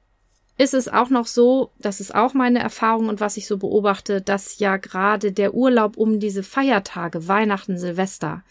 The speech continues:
durch diese ganzen Feiertage auch nicht so erholsam ist wie der Jahresurlaub, den man vielleicht dann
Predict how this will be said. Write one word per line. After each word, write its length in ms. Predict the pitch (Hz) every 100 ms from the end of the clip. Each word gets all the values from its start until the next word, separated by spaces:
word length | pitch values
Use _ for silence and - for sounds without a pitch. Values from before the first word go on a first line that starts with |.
| _ _ _ _ _
durch 220 | 247 311
diese 220 | - 226 208
ganzen 300 | 196 190 -
Feiertage 680 | 196 180 175 180 180 -
auch 220 | 208 233
nicht 240 | 233 226 -
so 240 | 220 262
erholsam 580 | - 233 240 240 226 220
ist 300 | 208 208 -
wie 480 | 190 202 202 196 - -
der 140 | 196
Jahresurlaub, 760 | 190 196 196 - 190 180 170 -
den 160 | 180
man 140 | 170 170
vielleicht 440 | 180 160 160 -
dann 200 | 160